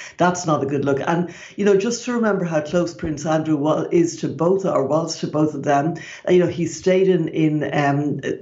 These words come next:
Epstein's house in New York after he was released from prison for, basically, the charge was that he pled guilty to was the soliciting, you know, of minors for prostitution.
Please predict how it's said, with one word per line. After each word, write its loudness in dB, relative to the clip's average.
Epstein's 0
house 0
in -4
New -2
York 2
after 0
he 0
was 2
released 0
from -4
prison 0
for, 0
basically, 2
the 0
charge 0
was 0
that -2
he 2
pled 0
guilty 2
to 2
was -2
the 4
soliciting, 0
you 2
know, 2
of 0
minors 0
for -6
prostitution. 0